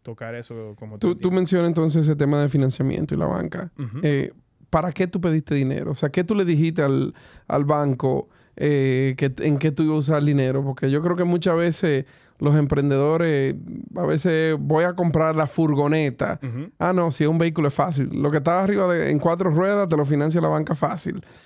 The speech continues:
Speaker 2: Eh, pero quizá es un poco más difícil cuando tú te vas en activos más sui generis.
Speaker 1: Bueno, yo te puedo decir que a todo el mundo nos dijo que no. Y la única entidad financiera que nos dijo que sí,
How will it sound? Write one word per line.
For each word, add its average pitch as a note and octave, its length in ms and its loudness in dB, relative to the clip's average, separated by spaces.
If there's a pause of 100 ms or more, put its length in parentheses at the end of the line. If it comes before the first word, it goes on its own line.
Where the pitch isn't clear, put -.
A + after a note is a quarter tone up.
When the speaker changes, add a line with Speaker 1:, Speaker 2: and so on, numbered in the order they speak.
(240)
Speaker 2:
Eh, D3 640 -2
pero D#3+ 240 0
quizá D#3 240 -2
es E3 60 0
un E3+ 80 0
poco E3+ 220 -2
más E3+ 160 2
difícil D#3 480 0
cuando C#3 260 0
tú C#3+ 120 -4
te D#3+ 100 -2
vas D#3 220 0
en D3+ 220 0
activos D3 720 -2 (300)
más D3+ 200 0
sui E3 180 0
generis. C3+ 500 -2
Speaker 1:
Bueno, A#2+ 440 -4 (160)
yo B2+ 180 -8
te D#3 80 -6
puedo E3 140 -2
decir D#3+ 160 -6
que D3 100 -4
a B2 60 -6 (240)
todo F3+ 240 -2
el E3+ 60 -6
mundo E3+ 180 -8
nos C#3+ 120 -6
dijo C#3+ 160 -6
que B2 120 -8
no. A2 240 -14
Y D3 140 -4
la C#3+ 180 0
única G3+ 480 -2 (220)
entidad D#3 480 -6
financiera C#3+ 520 -8
que C3+ 100 -12
nos B2 80 -10
dijo C3+ 180 -8
que C#3 120 -12
sí, C3+ 400 -8